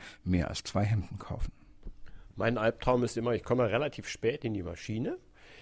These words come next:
Speaker 2: Die Gepäckfächer sind schon ganz gut gefüllt. Ich muss mein Handgepäck ein bisschen weiter verstauen von meinem Sitzplatz. Und irgendwann will ich aussteigen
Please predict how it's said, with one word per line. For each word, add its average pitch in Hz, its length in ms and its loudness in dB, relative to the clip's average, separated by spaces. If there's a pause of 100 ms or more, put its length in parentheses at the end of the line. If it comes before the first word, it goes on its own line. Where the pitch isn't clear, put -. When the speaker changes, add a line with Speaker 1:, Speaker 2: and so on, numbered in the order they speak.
(280)
Speaker 2:
Die 107 80 -4
Gepäckfächer - 720 -2
sind 123 260 2
schon 143 600 2
ganz 117 260 0
gut 139 280 2
gefüllt. 143 580 0
Ich - 240 -2
muss 131 480 4
mein 110 760 2
Handgepäck 120 840 -2 (440)
ein 131 120 0
bisschen 120 380 4
weiter 110 280 6
verstauen 156 500 -2
von 135 140 2
meinem 110 240 6
Sitzplatz. - 720 -2 (240)
Und 143 300 4
irgendwann 170 800 8
will 135 100 6
ich 113 140 2
aussteigen 139 720 4